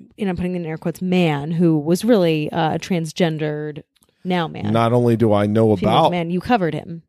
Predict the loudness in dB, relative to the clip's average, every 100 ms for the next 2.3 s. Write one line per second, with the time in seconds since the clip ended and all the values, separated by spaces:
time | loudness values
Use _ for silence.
0 | _ _ _ -10 -8 -4 0 0 -2 -4
1 | -6 -4 -4 -4 _ _ _ _ -4 2
2 | 4 2 -2